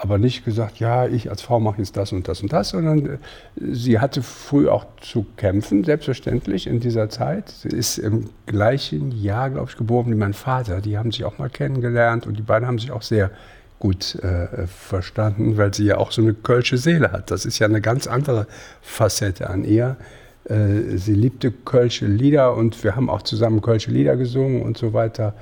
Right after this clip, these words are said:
Dann habe ich mich ans Klavier gesetzt und sie hat dann dazu gesungen und sie kannte alle Texte und, äh, hat auch den,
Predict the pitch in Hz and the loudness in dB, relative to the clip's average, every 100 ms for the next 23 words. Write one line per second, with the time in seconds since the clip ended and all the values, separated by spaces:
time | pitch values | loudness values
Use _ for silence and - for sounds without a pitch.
0 | - - - - 95 104 107 101 - 95 | -20 -20 -20 -8 -4 -4 0 0 0 -4
1 | - 104 156 156 139 139 - 98 101 101 | 2 4 6 4 4 2 0 -2 2 0
2 | - 107 98 - 160 147 135 135 123 101 | 2 2 2 0 0 2 4 4 4 4
3 | 101 127 123 - 107 104 156 151 - - | 0 0 0 2 2 2 0 0 -2 2
4 | 151 139 - 117 110 - - 107 110 107 | 2 2 0 0 0 -4 -4 -2 0 0
5 | - - - - - 127 127 - - - | -4 -20 -20 -20 -4 -2 -2 -4 -2 0
6 | 113 - - 98 98 - | 0 -2 0 2 2 -2